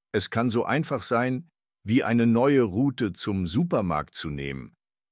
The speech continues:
Wenn man immer den gleichen Weg geht, ein neues Rezept auszuprobieren, das man noch nie gekocht hat,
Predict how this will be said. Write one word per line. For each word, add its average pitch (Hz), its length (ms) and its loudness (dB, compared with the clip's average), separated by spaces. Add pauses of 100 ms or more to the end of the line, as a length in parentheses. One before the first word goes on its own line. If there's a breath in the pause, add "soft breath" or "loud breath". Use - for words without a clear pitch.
Wenn 95 160 2
man 104 160 0
immer 139 280 2
den 95 220 0
gleichen 101 460 0
Weg 117 280 0
geht, 80 280 -6
ein 90 180 -2
neues 98 400 -2
Rezept - 500 -4
auszuprobieren, 82 1040 -6 (300)
das 95 180 -2
man 87 160 -4
noch 85 160 -8
nie 104 180 0
gekocht 82 600 -6
hat, 85 220 -8